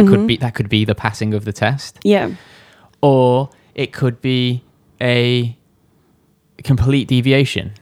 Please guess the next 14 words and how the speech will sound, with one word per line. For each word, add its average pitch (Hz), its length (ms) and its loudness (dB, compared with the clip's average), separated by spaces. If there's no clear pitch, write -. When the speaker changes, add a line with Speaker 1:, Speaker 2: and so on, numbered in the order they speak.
Speaker 2:
It 311 80 -4
could - 140 -6
be. - 220 -6
Speaker 1:
And 131 160 2
that 156 180 0
could 127 120 -6
be 117 80 -2
the 110 60 -6
passing 104 340 -6
of 92 80 -8
the 95 80 -10
test 104 300 -4
because 110 320 -2
actually, 117 580 -2